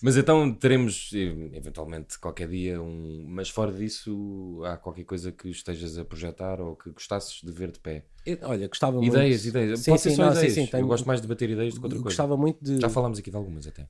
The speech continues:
Speaker 2: Vou, vou lançar até aqui o repto. Eu... eu, como até já, até reiterei um bocado isto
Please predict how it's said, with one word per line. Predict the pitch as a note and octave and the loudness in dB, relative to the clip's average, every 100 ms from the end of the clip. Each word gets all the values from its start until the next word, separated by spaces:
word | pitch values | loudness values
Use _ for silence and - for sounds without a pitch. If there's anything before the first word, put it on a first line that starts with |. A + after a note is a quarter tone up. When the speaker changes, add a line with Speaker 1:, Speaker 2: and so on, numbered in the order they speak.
| G#2+ | -10
Speaker 2:
Vou, | G#2+ B2 A#2 A2 | 0 2 2 0
vou | A#2 A#2+ A2+ A2 G#2+ G#2+ G#2+ | 0 0 0 -2 -4 -8 -8
lançar | G#2+ A#2+ | -6 -6
até | A#2 B2+ | -6 -6
aqui | A#2+ C3+ | -6 -6
o | |
repto. | A#2+ C3 C3 - | -2 -4 -6 -12
Eu... | A#2+ A#2 A2+ | -6 -6 -4
eu, | A#2+ A#2 A2 G#2+ G2+ _ _ - | -2 -2 -4 -8 -14 _ _ -6
como | B2 B2 A#2+ | -2 -2 -2
até | D#3+ E3+ F3 | -6 -4 -2
já, | C#3+ G#2 G#2+ | -4 -6 -10
até | A2 D3 C3+ A#2+ | -6 -4 -4 -4
reiterei | C3 A#2+ C3+ | -4 -4 -4
um | |
bocado | B2 B2+ | -2 -4
isto | A#2+ - | -4 -6